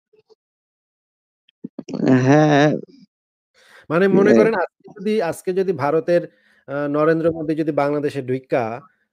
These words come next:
Speaker 2: যদি একই ধরনের কথা কয়, মনে করেন নরেন্দ্র মোদীর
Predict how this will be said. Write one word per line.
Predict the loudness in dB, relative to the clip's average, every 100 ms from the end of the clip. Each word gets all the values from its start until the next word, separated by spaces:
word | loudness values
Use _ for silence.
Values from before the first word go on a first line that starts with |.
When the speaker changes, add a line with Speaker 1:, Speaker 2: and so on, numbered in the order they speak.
| _
Speaker 2:
যদি | -8 -4 -4 -4
একই | -4 -2 -2
ধরনের | 0 -2 -2
কথা | -4 -4
কয়, | -6 -6 -8 -10
মনে | -10 -10 -8
করেন | -6 -4
নরেন্দ্র | -4 -4 -4
মোদীর | -6 -4 -6